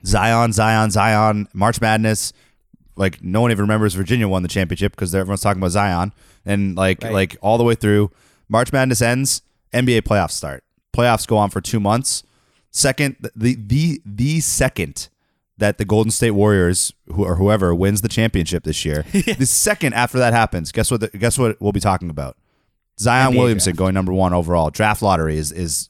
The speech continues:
Speaker 1: just happened the week before, and the draft is
Speaker 2: Right.
Speaker 1: literally the next week. Like, the N F L needs that, right? Like, the N F L should be,
Speaker 2: Yeah.
Speaker 1: Patriots just won the Super Bowl. Rams were so close. Who are the Rams gonna draft? I don't know. Like, let's look at who they're gonna draft, right? But instead, they
Speaker 2: Right.
Speaker 1: give these
Speaker 2: Instead,
Speaker 1: teams
Speaker 2: we're
Speaker 1: three
Speaker 2: like,
Speaker 1: months to prepare.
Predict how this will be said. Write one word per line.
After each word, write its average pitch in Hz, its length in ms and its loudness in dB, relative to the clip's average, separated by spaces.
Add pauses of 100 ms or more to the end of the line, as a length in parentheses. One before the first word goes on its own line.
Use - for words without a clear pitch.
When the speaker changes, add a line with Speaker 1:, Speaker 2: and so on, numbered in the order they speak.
Speaker 1:
just - 200 -2
happened 92 360 -2
the 85 60 -2
week 85 160 -2
before, 82 440 -4 (360)
and 101 140 -2
the 101 40 2
draft 107 320 2
is 101 100 2
Speaker 2:
Right. 95 80 -2
Speaker 1:
literally 110 300 4
the 98 120 -2
next 92 240 -4
week. 85 260 -6 (400)
Like, 101 200 0
the 117 100 2
N 147 80 2
F 131 140 -2
L 117 140 2
needs 87 240 -4
that, - 260 -12
right? 95 200 0
Like, 104 140 0
the 123 100 0
N 135 60 2
F - 140 -4
L 123 140 4
should 101 200 -6
be, 101 160 0
Speaker 2:
Yeah. - 200 -4 (260)
Speaker 1:
Patriots 135 320 2
just 123 160 -2
won 123 140 2
the 110 40 0
Super 107 200 0
Bowl. 92 240 0
Rams 110 280 0
were 107 80 2
so 123 220 2
close. - 380 0 (160)
Who 156 100 4
are - 20 6
the 143 60 4
Rams 135 220 2
gonna 127 100 2
draft? 110 480 -2
I - 80 -2
don't 117 140 2
know. 104 240 0 (100)
Like, 98 300 -4 (200)
let's 104 140 -6
look 117 160 0
at 110 60 4
who 117 80 4
they're 110 100 4
gonna 107 140 2
draft, 95 360 -2
right? 87 220 -2 (340)
But 117 120 0
instead, 143 340 -2
they 120 60 2
Speaker 2:
Right. 104 80 0
Speaker 1:
give 110 140 0
these 117 120 0
Speaker 2:
Instead, 147 240 4
Speaker 1:
teams 147 40 0
Speaker 2:
we're 143 100 2
Speaker 1:
three 135 140 4
Speaker 2:
like, 123 80 2
Speaker 1:
months 127 260 0
to - 80 -4
prepare. 107 480 -2